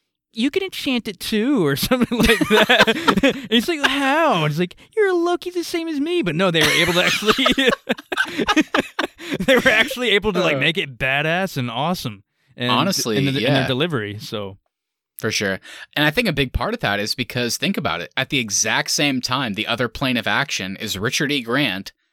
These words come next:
Speaker 2: is, we've seen Loki in the first Thor movie. His big move is he can make a projection of himself, right? Richard
Speaker 1: Yep.
Speaker 2: E. Grant makes a projection of the entire city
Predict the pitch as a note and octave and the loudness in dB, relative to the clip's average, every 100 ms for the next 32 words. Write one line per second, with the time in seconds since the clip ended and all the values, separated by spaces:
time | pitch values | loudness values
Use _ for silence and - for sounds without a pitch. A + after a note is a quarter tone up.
0 | _ _ _ B2 B2 A2+ - _ _ _ | _ _ _ -2 -2 2 0 _ _ _
1 | _ E3+ C4 - C#4+ C#4 A3 F3 F#3+ D3+ | _ -4 0 0 2 2 4 2 2 0
2 | A2 - - C#3+ C3 C3+ C#3 D#3 F#3+ G3 | -2 -4 -2 -2 -2 -4 -4 -2 0 2
3 | - - E3 F3 D#3 C3 G#2 G2+ F2 F2+ | 0 -2 0 2 2 0 -2 -2 -4 -2
4 | C#3+ B2 G#2+ D#3+ D3+ C3 C#3 D3+ B2 A2+ | -2 -2 0 0 0 -2 0 0 0 -2
5 | - C3 B2 A2 B2 B2+ - B2+ A2 A2+ | -2 -2 -2 0 -2 -4 -4 -4 0 -2
6 | - B2+ A2 G#2 G#2 - G2+ D2+ - - | -2 -4 -4 -2 -2 0 -2 -6 -10 -6
7 | F#2+ G2+ C#3 _ _ _ _ _ _ - | -2 -2 -4 _ _ _ _ _ _ -2
8 | E3 - B3+ A#3 D3+ E3 D#3 C3 C3 C3 | 0 0 -2 0 2 2 0 -2 0 0
9 | - - A#2+ C3+ A2 B2 A#2+ - B2 B2 | -4 -4 -4 -2 0 -2 0 0 0 -2
10 | _ B2+ B2 B2 A#2 A2 - - B2+ C#3 | _ -4 -2 -2 0 -2 -6 -6 -4 -2
11 | C#3 C3 - - C3 A2 F2+ D2 | -2 -2 0 0 -2 -4 -8 -12